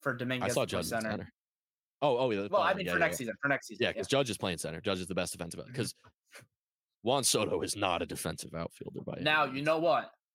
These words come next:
Speaker 1: You know what? I could see the
Speaker 2: He looks good,
Speaker 1: Yankees
Speaker 2: though.
Speaker 1: making another big trade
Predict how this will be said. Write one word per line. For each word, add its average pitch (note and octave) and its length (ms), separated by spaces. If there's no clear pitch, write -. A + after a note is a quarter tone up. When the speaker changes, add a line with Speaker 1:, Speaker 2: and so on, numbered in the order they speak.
Speaker 1:
You C3 120
know C#3 120
what? A2+ 220
I D#3+ 180
could A3 160
see A3 120
the G3 100
Speaker 2:
He D#3+ 160
looks D#3 120
good, E3+ 60
Speaker 1:
Yankees F#3 180
Speaker 2:
though. B2 60
Speaker 1:
making C3+ 380
another B2+ 720
big A2 300
trade G2+ 360